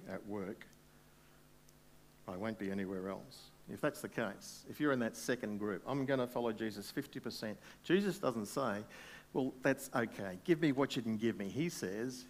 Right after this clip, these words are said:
"You're not my disciple." It's everything or nothing. That's what he requires. That's why it's, "You must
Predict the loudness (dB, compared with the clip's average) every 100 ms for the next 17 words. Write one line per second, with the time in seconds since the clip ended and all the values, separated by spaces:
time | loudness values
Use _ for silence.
0 | -6 -2 0 0 0 -2 -6 -6 -8 -8
1 | -10 -14 -14 -18 -20 -20 -20 -20 -20 -20
2 | -20 -20 -20 -20 -20 -20 -20 -20 -20 -20
3 | -20 -20 -4 0 0 -2 -8 -18 -20 -20
4 | -20 -20 -20 -20 -20 -12 -6 -6 -6 -8
5 | -12 -18 -20 -20 -20 -20 -20 -20 -20 -20
6 | -20 -20 -20 -20 -20 -20 -20 -20 -20 -20
7 | -20 -20 -10 -6 -4 -2 0 0 -2 -4
8 | -4 -4 -8 -12 -8 -8 -6 -2 0 -2
9 | -4 -18 -12 -2 0 0 -2 -4 -2 -4
10 | -6 -10 -12 -16